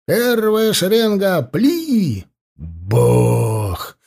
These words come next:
Раскатисто грохнул ружейный залп, и первый ряд османской кавалерии выбило из седел. «Вторая шеренга, пли!» И опять по всадникам хлестнул град свинца. «Заряжай!»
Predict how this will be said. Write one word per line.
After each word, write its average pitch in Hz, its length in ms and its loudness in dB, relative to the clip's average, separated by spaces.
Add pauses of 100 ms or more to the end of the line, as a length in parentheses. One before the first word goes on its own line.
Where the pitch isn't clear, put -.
(180)
Раскатисто 127 800 -2
грохнул 139 600 0
ружейный 127 520 0
залп, 165 520 -2 (360)
и 208 160 0
первый 156 460 0
ряд 165 240 -2
османской 139 600 -2
кавалерии 156 640 0
выбило 147 480 2
из 139 180 0
седел. 107 640 -2 (640)
«Вторая 196 540 -2
шеренга, 208 720 0
пли!» 262 1000 2 (140)
И 185 200 0
опять 160 540 -4
по 143 140 0
всадникам 143 640 0
хлестнул 143 520 0
град 135 340 0
свинца. 127 800 0
«Заряжай!» 240 1600 2